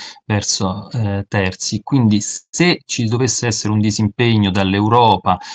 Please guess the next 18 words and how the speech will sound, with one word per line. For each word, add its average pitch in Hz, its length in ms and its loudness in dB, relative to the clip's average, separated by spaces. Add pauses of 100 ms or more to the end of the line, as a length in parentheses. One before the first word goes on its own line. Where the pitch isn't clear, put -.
(180)
eh, 87 480 -2
anche 110 340 -2
se 110 280 -2
non 101 180 -2
è 95 60 -2
detto 95 280 -6
da 92 240 -6
proprio 95 300 -6
tutta, 104 340 -8
tutta - 300 -10
l'Europa, 98 640 -2
e, 139 320 -2
e 110 320 0
una 110 300 2
situazione 113 920 -2
di, 110 300 0
eh, 101 760 -2
destabilizzazione 104 1300 -2